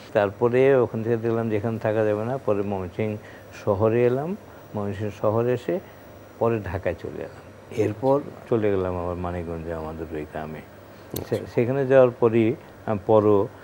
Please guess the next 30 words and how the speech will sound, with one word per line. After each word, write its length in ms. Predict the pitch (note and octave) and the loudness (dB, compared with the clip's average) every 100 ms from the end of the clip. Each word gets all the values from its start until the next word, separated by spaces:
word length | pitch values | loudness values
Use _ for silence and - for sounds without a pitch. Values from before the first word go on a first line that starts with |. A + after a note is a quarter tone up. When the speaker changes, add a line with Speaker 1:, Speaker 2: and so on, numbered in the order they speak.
| - - | -18 -4
Speaker 1:
দুই 240 | G#2 A#2 | 4 6
দিন 220 | G#2+ A#2 G2+ | 6 2 0
শুনেছি 340 | A#2 G#2 A2+ | -4 -2 2
এই 380 | A2+ A#2+ A2+ F#2 | 2 4 2 0
আর্মি 360 | G2+ G2 G2+ | 0 -2 -4
আসতেছে, 500 | F2+ - - - - - - - - - - - - - - - - - - - - - - - | -6 -8 -12 -12 -12 -18 -20 -20 -20 -20 -20 -20 -20 -20 -20 -20 -20 -20 -20 -20 -20 -20 -14 -10
আর্মি 260 | F2+ E2+ | -8 -6
আসতেছে। 500 | E2 - F2+ D#2+ - E2+ | -8 -8 -10 -10 -10 -4
তখন 320 | B2 A2+ C3 | -2 0 0
আবার 340 | A#2 A2 G#2+ G2 - | 0 2 0 0 -4
ছুটে 220 | G#2+ G#2 | -4 -2
যেতে 280 | F#2+ F2 F2+ | -2 -2 -4
হতো 380 | F#2 F2+ F2+ D#2+ - - - | -4 -4 -8 -8 -16 -20 -6
সেই 240 | A#2 A2 G2 | -2 2 2
আরও 380 | F#2 F#2+ F2 E2+ - - G#2 | 0 0 -2 -6 -14 -8 -2
গভীর 420 | G2+ F#2+ F#2+ F2 | 0 2 0 0
জঙ্গলের 440 | F#2+ F2+ F2+ E2+ D2+ | -4 -2 -4 -4 -6
দিকে, 340 | E2 - D#2 D#2+ - - - A#2+ | -10 -8 -10 -10 -18 -20 -14 -8
এই 360 | A#2 G#2 F#2+ | -6 -6 -6
রাত 200 | F#2+ F#2 - | -4 -4 -4
কাটাতে 400 | F#2 F2 E2 E2+ | -6 -4 -8 -8
হয়েছে 380 | E2 D#2+ - E2+ | -6 -8 -8 -12
এরকমভাবে। 760 | E2+ F2 - F#2 F2 F2+ - - - - - - A#2 | -10 -12 -14 -12 -12 -14 -18 -20 -20 -20 -20 -14 -10
Speaker 2:
আচ্ছা, 140 | - | -2
এর 200 | C#3+ C3+ | 2 2
মধ্যে, 340 | C3+ D3 C#3+ E3+ | 0 -10 -2 0
এ, 560 | D3+ - - C3 B2+ A#2+ | 2 0 -2 0 2 0
আমি 160 | A#2+ | -2
যে 140 | A2+ A#2 | -4 -4
প্রসঙ্গটা 600 | - A2+ B2+ A#2+ B2 | -4 -8 -6 0 2